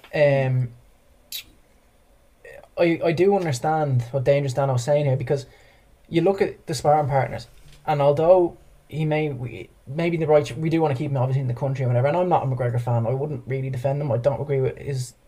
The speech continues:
out of the ring kind of antics, if you wanna call it that. I would definitely get up to watch his fights, um, just because,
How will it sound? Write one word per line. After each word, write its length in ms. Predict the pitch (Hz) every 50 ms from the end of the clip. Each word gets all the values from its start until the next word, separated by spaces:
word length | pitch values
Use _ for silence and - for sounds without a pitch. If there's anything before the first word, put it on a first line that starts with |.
| _ _ -
out 180 | 160 156 151
of 120 | 170 160 143
the 80 | 143
ring 460 | 139 143 147 147 143 139 139 131 123 120 - - _ _ _ _ _ _ _ _ _ _ _ _ _ _ _ _
kind 220 | - - 143 139
of 240 | 135 127 123 123 - - _ _ _ _ - - - - _ _ _ _ _
antics, 400 | - 151 160 - 196 175 - -
if 80 | 143 147
you 40 | 160
wanna 120 | 165 -
call 180 | - 165 165 165
it 100 | - -
that. 220 | 233 233 226 - - - - - - - - _
I 120 | - 175 156
would 440 | 147 147 156 190 - 196 - - -
definitely 320 | 165 170 190 - 214 180
get 100 | 160 165
up 100 | 160 -
to 100 | - 143
watch 300 | 131 135 139 147 147 -
his 140 | - 135 120
fights, 400 | - 135 143 190 202 - - - - - - _ - - _ _ _ _ _ _ -
um, 480 | 147 143 135 135 131 131 131 131 123 -
just 180 | - - 131 131
because, 380 | - - 151 131 127 - -